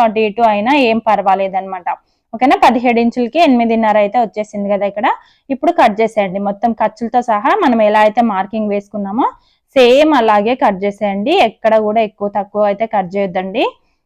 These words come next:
కరెక్ట్ గా కట్ చేసేయండి. So నేనైతే ఇక్కడ నేను ఎలా అయితే మార్కింగ్ వేసుకున్నానో సేమ్ అలాగే కట్ చేస్తున్నానండి.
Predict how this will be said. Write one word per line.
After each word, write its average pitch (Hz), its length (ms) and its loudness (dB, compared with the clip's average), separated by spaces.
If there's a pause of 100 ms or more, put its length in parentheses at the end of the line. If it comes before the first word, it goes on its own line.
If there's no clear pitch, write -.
(140)
కరెక్ట్ 220 420 -2
గా 302 60 4 (100)
కట్ 220 220 2
చేసేయండి. 175 440 -6 (680)
So 240 120 0
నేనైతే 226 320 0
ఇక్కడ 233 160 0 (220)
నేను 220 240 0
ఎలా 214 160 2
అయితే 214 140 -2 (100)
మార్కింగ్ 208 420 -4
వేసుకున్నానో 202 560 -4 (160)
సేమ్ 220 340 0
అలాగే 202 360 -2
కట్ 190 200 -4
చేస్తున్నానండి. 196 580 -6